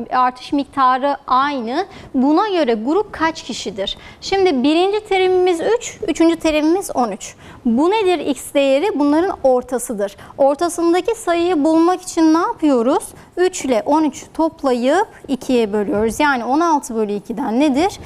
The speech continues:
Sekiz değeridir diyoruz. Peki x'i sekiz bulduk. Demek ki artış miktarımız beşmiş. Üçten sekize beş artmış. Sekizden on üçe beş artmış. On üçten de,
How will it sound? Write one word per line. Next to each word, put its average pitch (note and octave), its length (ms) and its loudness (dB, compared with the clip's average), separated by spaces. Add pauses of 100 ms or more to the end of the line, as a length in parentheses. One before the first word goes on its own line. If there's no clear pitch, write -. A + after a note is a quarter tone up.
(220)
Sekiz D4+ 760 -2 (240)
değeridir B3 600 2 (140)
diyoruz. G3+ 460 -2 (360)
Peki F4+ 240 0
x'i D#4 380 -2
sekiz G4 480 -2
bulduk. B3+ 500 0
Demek C4+ 400 0
ki F#4 100 0
artış C#4 520 -2
miktarımız E4+ 1080 0
beşmiş. D#4 720 0
Üçten C#4+ 360 -2
sekize D4 360 -2
beş D4 180 -2
artmış. C#4 380 -2
Sekizden A#3+ 500 -4
on D4 140 -4
üçe C#4+ 280 -4
beş C#4+ 220 -2
artmış. C#4 520 -2 (300)
On E4+ 200 2
üçten D#4 520 -2
de, D#4+ 260 2